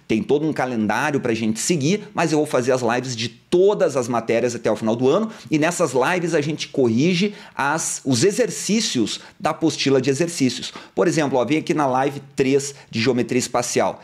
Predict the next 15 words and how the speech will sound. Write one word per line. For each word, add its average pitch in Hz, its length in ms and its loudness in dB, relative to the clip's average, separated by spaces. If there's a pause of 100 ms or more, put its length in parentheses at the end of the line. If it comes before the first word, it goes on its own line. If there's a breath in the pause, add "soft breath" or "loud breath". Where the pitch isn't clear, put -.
(120)
Deixa - 140 -2
eu 107 40 0
dar 104 140 0
play 110 260 2
aqui. 190 400 0 (380 loud breath)
Então 147 200 2
ele 151 100 0
vai 151 120 0
começar 156 760 -2
a 147 100 0
mostrar 156 300 0
pra 196 120 0
nós, 170 300 2
olha 123 140 0
só, 117 380 0